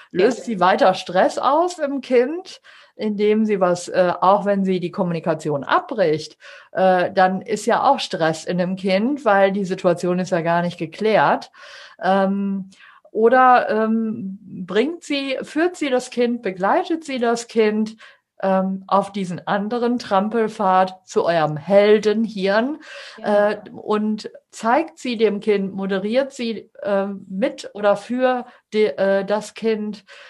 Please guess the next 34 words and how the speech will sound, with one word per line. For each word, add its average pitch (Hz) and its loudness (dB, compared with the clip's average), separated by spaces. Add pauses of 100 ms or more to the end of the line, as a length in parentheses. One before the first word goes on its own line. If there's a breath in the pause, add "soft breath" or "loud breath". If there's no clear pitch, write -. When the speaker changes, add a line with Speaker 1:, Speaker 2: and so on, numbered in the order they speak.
(380 loud breath)
Speaker 1:
welche 190 2
anderen 311 -2
Alternativen 185 -2
es 165 -8
gibt? - -10 (320 soft breath)
Ja. 175 -8 (360)
Speaker 2:
Genau, 180 -4
richtig. 190 -12 (100)
Also 196 -2 (500 loud breath)
ich 214 -4
glaub, 220 4
das 226 0
ist 226 -6
einfach 220 -2
gan-, 208 -4
was 208 -4
ganz 208 -8
Wichtiges, 233 -10
was 208 -12
wir 202 -6
uns 202 -6
immer 185 -12
fragen 202 -6 (160)
sollten, 190 -2
was, 196 -4 (120)
äh, 196 0
welche 208 -2
Auswirkungen 196 -8
haben 190 -8
mein 180 -10
Handeln 226 -2 (500 loud breath)
und 208 0
welchen 208 -2
Trampelpfad, 196 -6